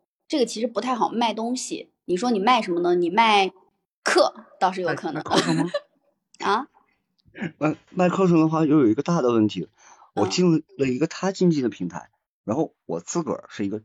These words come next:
Speaker 2: 中年，还，还好还没脱，但是我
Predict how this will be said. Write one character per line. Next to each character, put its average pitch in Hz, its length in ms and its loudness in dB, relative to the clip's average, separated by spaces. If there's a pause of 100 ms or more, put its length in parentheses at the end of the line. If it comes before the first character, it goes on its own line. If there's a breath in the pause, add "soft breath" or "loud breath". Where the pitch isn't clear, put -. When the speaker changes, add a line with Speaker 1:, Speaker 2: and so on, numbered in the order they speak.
(100)
Speaker 2:
中 147 240 0
年， 82 260 -2 (420 soft breath)
还， - 440 -8
还 - 180 -10
好 98 260 -4
还 101 160 -10
没 117 120 -2
脱， 113 300 -4
但 107 120 -2
是 110 80 -4
我 87 160 -4